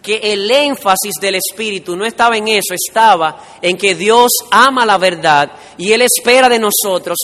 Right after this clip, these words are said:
veracidad. Sin embargo, sí, como hemos dicho, yo creo que el espíritu de la ley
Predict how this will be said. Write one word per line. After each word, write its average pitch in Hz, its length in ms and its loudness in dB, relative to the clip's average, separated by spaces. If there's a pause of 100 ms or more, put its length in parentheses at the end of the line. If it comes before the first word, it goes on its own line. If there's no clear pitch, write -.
(120)
veracidad. 190 720 0 (580)
Sin 247 280 -4
embargo, 180 560 0 (320)
sí, 254 380 -2
como 190 240 -4
hemos 202 220 -4
dicho, 156 400 -8 (420)
yo 226 220 0
creo 233 320 0
que 196 120 -6
el 190 80 -2
espíritu 220 640 -6
de 185 100 -6
la 180 140 -2
ley 143 320 -8